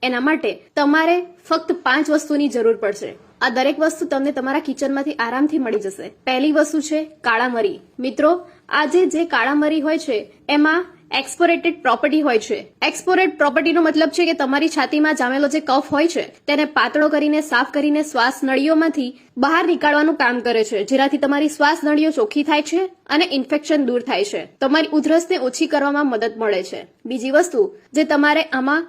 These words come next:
વાપરવાની છે તે છે સિંધવ મીઠું. સિંધવ મીઠું દરેક પ્રકારની રેસ્પિરેટિવ પ્રોબ્લેમ્સમાં ફાયદો કરે છે. તે સૂકી ખાંસીને પણ ઓછી કરે છે અને કફવાળી ખાંસીમાં પણ ઘણી આરામ આપે છે. આ મૂળભૂત રીતે શ્વાસની નળીઓને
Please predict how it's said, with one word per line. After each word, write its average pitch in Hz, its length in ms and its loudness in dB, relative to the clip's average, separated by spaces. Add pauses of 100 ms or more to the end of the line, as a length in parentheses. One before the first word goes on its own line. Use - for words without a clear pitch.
(140)
વાપરવાની 294 520 2
છે 285 200 0
તે 285 200 0
છે 330 160 2
સિંધવ 254 400 -2
મીઠું. 214 460 -2 (120)
સિંધવ 330 400 4
મીઠું 370 260 4
દરેક 294 280 2
પ્રકારની 294 500 0 (240)
રેસ્પિરેટિવ 349 640 0
પ્રોબ્લેમ્સમાં 311 600 2
ફાયદો 240 340 -2
કરે 214 220 0
છે. - 140 -6
તે 330 200 2
સૂકી 359 320 2
ખાંસીને 311 460 2
પણ 294 200 2
ઓછી 254 220 -4
કરે 277 240 0
છે 294 120 -4
અને 285 220 -2
કફવાળી 302 420 0
ખાંસીમાં 285 480 0
પણ 311 180 0
ઘણી 254 360 -4
આરામ 240 280 0
આપે 208 260 -2
છે. - 220 -10 (120)
આ 302 100 0
મૂળભૂત 302 480 6
રીતે 339 240 4
શ્વાસની 285 480 0
નળીઓને 269 420 2